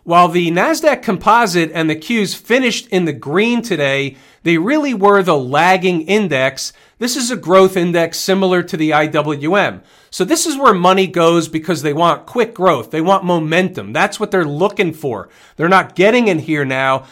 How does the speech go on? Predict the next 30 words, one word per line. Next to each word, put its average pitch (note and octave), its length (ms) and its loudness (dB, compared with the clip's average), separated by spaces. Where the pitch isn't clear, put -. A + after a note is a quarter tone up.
So D#3 180 -2
money A3 380 2
is E3 160 0
not A#3+ 260 0
necessarily G#3 640 2
flowing F3 640 0
into F#3 920 2
the D#3+ 140 -2
momentum F3 640 0
stuff. - 520 -2
Will D3 180 -2
that C3+ 180 0
happen G3 320 2
all F#3+ 180 6
at F#3 100 4
once F#3+ 280 0
post-election? F3+ 960 0
Anything F#3 460 0
goes. D#3 340 0
We D#3+ 160 -4
don't D3 320 -2
know. F3+ 440 4
I'm F3+ 120 -2
just E3+ 220 -4
stating E3+ 540 0
what E3 180 2
it D#3+ 100 -2
is D#3+ 360 -2
here F3 340 2
today E3 640 0